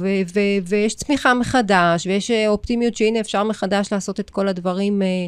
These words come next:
אה, להתחיל חיים חדשים, ומה שרצינו לעשות, אנחנו נעשה את זה. אה, אז מה עכשיו בית משפט? מה עכשיו עורכת דין? מה? אני לא נכנסת לבית משפט, לא יעזור שום דבר.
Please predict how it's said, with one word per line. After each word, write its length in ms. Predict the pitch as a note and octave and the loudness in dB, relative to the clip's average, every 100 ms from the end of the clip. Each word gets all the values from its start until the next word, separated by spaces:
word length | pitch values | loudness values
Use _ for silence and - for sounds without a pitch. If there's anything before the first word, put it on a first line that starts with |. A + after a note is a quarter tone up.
| - - - _ - | -8 -18 -20 _ -4
אה, 60 | F3+ | 0
להתחיל 240 | F#3 A#3+ | 2 2
חיים 280 | - G#3 G3+ | 2 2 2
חדשים, 560 | - F#3+ F3+ - E3+ F3 | 0 0 0 0 -2 0
ומה 200 | F3 G3+ | 0 0
שרצינו 440 | A3+ G3+ - G#3 | -2 -4 -2 -2
לעשות, 300 | G3 - G3+ | -2 -4 -6
אנחנו 180 | F#3+ F3+ | -6 -6
נעשה 360 | E3 - F#3 E3 | -8 -4 -2 -2
את 100 | D3+ | -2
זה. 220 | D#3 F3 - _ _ - _ - | -4 -4 -8 _ _ -20 _ -8
אה, 60 | E3 E3 E3 E3 D#3 | -4 -4 -2 -4 -6
אז 160 | E3 D#3 | -8 -2
מה 140 | G3+ | 0
עכשיו 220 | C4+ - C#4+ | 2 0 -2
בית 180 | G#3+ F3+ | -4 -4
משפט? 420 | D#3+ - D3+ D3 | -8 -6 -8 -4
מה 200 | F3+ A#3 | 0 0
עכשיו 220 | D4+ D#4+ | 0 -2
עורכת 340 | A3+ E3+ - D#3 | -2 -2 -6 -8
דין? 280 | D3+ D#3 D3+ | -8 -6 -4
מה? 180 | D3+ B3 - - | -2 -2 -6 -4
אני 360 | G#3 G#3 C#4+ E4+ | 0 2 4 4
לא 340 | A#3 A3+ A#3+ C#4 D4+ | 6 6 8 6 4
נכנסת 600 | - G3+ G#3 G#3+ A3+ C4 | 2 2 2 2 2 2
לבית 380 | G#3+ G3 F#3+ G#3+ | 2 4 2 2
משפט, 420 | G#3+ - F#4 F4 | 0 4 2 4
לא 80 | G3 | 4
יעזור 380 | G3 G3 G#3 G#3 | 4 4 4 0
שום 140 | A3 | 2
דבר. 400 | A3+ A3+ F4+ D4 | 2 4 4 4